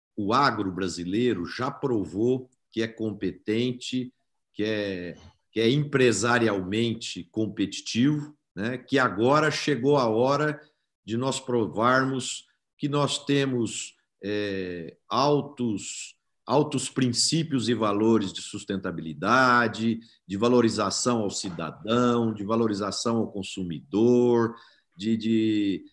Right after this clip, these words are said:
de geração de desenvolvimento regional, de construir uma vida melhor para as pessoas, quer dizer, então, muito legal isso que você tá falando, porque eu acho que esse é um viés que o agro precisa começar a trabalhar,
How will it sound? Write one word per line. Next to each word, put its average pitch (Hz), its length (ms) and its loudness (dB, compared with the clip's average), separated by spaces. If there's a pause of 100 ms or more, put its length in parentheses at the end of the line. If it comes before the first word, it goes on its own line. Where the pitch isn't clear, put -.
(200)
de 98 120 -4
geração 135 840 4
de 110 100 -4
desenvolvimento 113 960 0
regional, 104 960 0
de 95 120 -8
construir 123 720 0 (160)
uma 123 280 2
vida 117 300 0
melhor 110 440 0
para 107 100 -6
as - 100 -10
pessoas, 117 840 0
quer 117 120 -6
dizer, 110 260 -2 (240)
então, 143 540 -2 (100)
muito 170 240 0
legal 131 400 4
isso - 140 -2
que - 60 -8
você 123 100 -4
tá 120 160 -4
falando, 104 540 -4
porque 113 440 -2 (300)
eu 120 160 0
acho 139 260 -2
que 143 200 8
esse 190 280 6
é - 20 4
um 139 140 0
viés 110 680 0 (340)
que 113 100 -4
o 110 120 0
agro 117 480 0
precisa 120 680 -2
começar 104 540 -4
a 95 40 -2
trabalhar, 95 800 -2